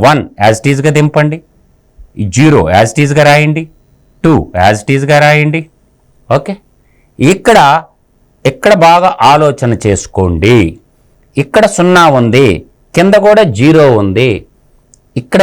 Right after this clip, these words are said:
మనకేం చేయాలంటే, ఇక్కడ జీరో ఉన్నప్పుడు ఇక్కడ జీరోలో ఎనీ నెంబర్ పోతుందా పోద్దా? మీరు బాగా అబ్జర్వ్ చేసుకోండి. ఇక్కడ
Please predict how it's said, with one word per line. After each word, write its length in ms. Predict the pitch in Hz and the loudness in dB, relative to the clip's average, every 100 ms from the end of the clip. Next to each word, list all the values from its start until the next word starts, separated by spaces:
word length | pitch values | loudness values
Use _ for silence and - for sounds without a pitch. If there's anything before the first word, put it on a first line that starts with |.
| 175 | 2
మనకేం 360 | 160 151 147 190 196 | 0 0 0 2 2
చేయాలంటే, 540 | 151 110 90 82 139 247 247 _ _ _ _ _ _ _ _ | 2 2 0 0 0 0 -4 _ _ _ _ _ _ _ _
ఇక్కడ 180 | 117 131 107 87 | 0 2 0 2
జీరో 240 | 180 220 208 165 | 2 4 4 2
ఉన్నప్పుడు 420 | 151 127 156 233 262 - _ _ _ _ _ _ _ _ - 135 | 2 0 0 0 0 -12 _ _ _ _ _ _ _ _ -8 -8
ఇక్కడ 260 | - 294 165 170 131 110 | -2 2 2 2 -2 0
జీరోలో 400 | 208 240 233 240 240 - 165 | 2 4 4 4 2 2 2
ఎనీ 180 | 226 240 | 4 4
నెంబర్ 300 | 214 190 233 233 185 | 4 2 0 -2 -4
పోతుందా 400 | 190 165 151 185 190 | -2 -2 0 0 0
పోద్దా? 320 | 113 90 90 95 _ _ _ _ _ _ _ _ 143 | -4 -2 -8 -12 _ _ _ _ _ _ _ _ -2
మీరు 160 | 170 127 | 0 2
బాగా 200 | 143 185 156 | 2 2 -2
అబ్జర్వ్ 280 | 131 180 185 143 | 0 -2 0 0
చేసుకోండి. 400 | 110 - 82 78 | -2 -4 -6 -6
ఇక్కడ 160 | - | -12